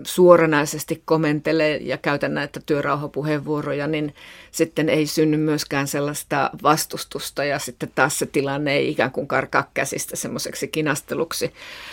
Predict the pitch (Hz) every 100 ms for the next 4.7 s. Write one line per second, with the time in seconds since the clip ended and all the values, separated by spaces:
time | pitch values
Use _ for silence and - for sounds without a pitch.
0 | - - 175 190 190 - 180 175 170 -
1 | - - _ _ 196 185 185 190 208 262
2 | 254 202 185 180 170 - 165 - 160 160
3 | - 175 175 170 175 220 214 175 190 185
4 | 175 139 151 - - 160 156